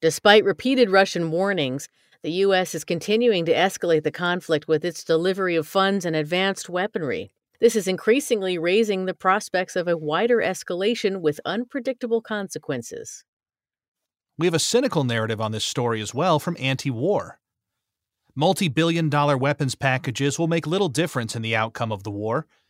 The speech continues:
Speaker 2: The U S has been meddling in Ukraine since the end of the Cold War,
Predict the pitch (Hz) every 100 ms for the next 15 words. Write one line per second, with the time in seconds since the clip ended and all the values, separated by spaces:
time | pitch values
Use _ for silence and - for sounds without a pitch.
0 | _ _ _ - 113 190 196 170 - 143
1 | 147 127 127 147 160 165 147 113 113 -
2 | 151 156 151 156 - 131 123 131 131 -
3 | 151 147 127 135 143